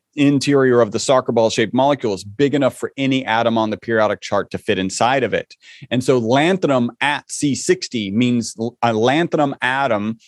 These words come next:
physically trapped inside of it. So not covalently bonded to the exterior or ionically bonded, but physically trapped inside of it. And so there's a new symbol in chemistry because of this.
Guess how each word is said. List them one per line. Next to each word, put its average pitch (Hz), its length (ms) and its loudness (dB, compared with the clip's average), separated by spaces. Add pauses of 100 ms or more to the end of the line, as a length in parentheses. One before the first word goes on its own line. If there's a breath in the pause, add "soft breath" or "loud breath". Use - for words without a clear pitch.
(200 soft breath)
physically 190 720 0
trapped 110 400 -2
inside 151 460 0
of 98 80 0
it. 85 160 -4
So 143 100 2
not 175 240 0 (280 soft breath)
covalently 147 720 2
bonded 131 400 0
to 135 100 0
the 123 140 2
exterior 120 600 0
or 107 240 0
ionically 120 720 0
bonded, 104 460 -2 (160)
but 123 120 0
physically 151 720 0
trapped 120 540 -2
inside 117 480 0
of 98 80 -2
it. 82 180 -4
And 110 140 -4
so 131 100 -2
there's 123 220 0
a 120 40 2
new 151 340 2
symbol 131 420 2
in 113 180 0
chemistry 117 540 -2
because 110 400 -2
of 92 100 -8
this. - 300 -10